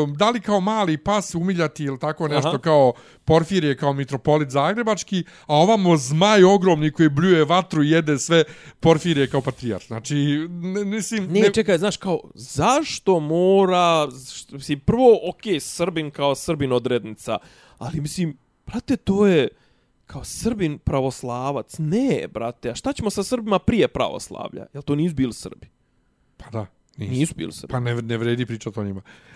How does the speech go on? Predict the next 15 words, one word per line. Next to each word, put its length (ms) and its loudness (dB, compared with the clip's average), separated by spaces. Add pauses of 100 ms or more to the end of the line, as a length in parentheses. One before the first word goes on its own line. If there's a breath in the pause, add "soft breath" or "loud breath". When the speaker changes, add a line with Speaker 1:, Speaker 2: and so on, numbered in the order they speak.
(300 soft breath)
Speaker 1:
Bukvalno 360 4
to. 160 0 (220 loud breath)
Ali 180 4
Speaker 2:
A, 40 4
Speaker 1:
znaš 140 6
Speaker 2:
a 40 6
Speaker 1:
šta 60 2
Speaker 2:
druga 140 8
Speaker 1:
je 60 10
to? 60 8
Speaker 2:
stvar, 240 4
čekaj, 260 0
ti 140 2
imaš, 260 2
brate, 440 -2